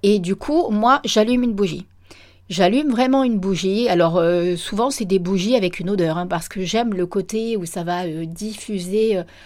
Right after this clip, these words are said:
l'odeur pour après le bien-être, le réconfort,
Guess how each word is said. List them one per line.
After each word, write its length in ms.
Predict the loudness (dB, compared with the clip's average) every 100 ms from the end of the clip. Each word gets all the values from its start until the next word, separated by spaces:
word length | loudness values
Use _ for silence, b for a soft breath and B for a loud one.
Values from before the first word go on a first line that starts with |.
| B B
l'odeur 540 | 0 2 4 4 4 2
pour 180 | -2
après 220 | -2 -2 -2
le 120 | -2
bien-être, 800 | -2 -2 0 -2 0 -2 -2 -2
le 100 | 0
réconfort, 840 | -2 -4 -6 -6 0 4 4 0